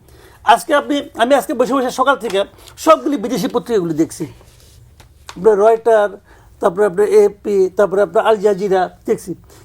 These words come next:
কেউ বলে নাই একটা মহান কর্ম সম্পাদিত হয়েছে,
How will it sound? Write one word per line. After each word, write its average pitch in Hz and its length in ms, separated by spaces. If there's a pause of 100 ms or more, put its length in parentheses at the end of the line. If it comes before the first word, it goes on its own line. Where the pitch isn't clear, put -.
কেউ 302 180
বলে 226 280
নাই 214 320
একটা 247 140
মহান 226 460
কর্ম 240 240
সম্পাদিত 185 580
হয়েছে, 147 260